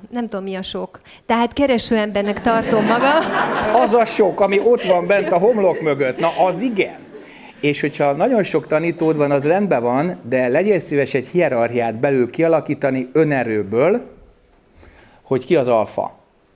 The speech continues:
Speaker 2: Kell egy alfa tanító,
Speaker 1: Mhm.
Speaker 2: kell egy primér tanítás, és kell egy olyan csoport, ahova te lejársz gyakorolni, mert a Buddha, Dharma, Sangha, tanító, tanítás, tanítványi közösség nélkül nem megy.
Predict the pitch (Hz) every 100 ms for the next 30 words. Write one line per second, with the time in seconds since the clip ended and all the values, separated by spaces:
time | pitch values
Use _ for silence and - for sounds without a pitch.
0 | _ - 165 139 123 117 - 110 139 180
1 | 190 208 123 113 - _ _ _ _ _
2 | _ _ _ _ - 151 135 123 113 -
3 | - 139 139 123 104 - 170 180 127 123
4 | 113 104 113 - - 151 123 120 117 110
5 | 135 131 120 113 113 110 117 123 123 110
6 | 101 120 165 175 156 135 123 117 113 110
7 | 127 202 - 131 131 131 117 104 - 180
8 | 202 151 120 - - - 156 160 127 120
9 | 113 139 135 123 110 104 143 139 131 120
10 | 104 147 143 131 - 117 131 127 123 -
11 | 139 143 131 127 107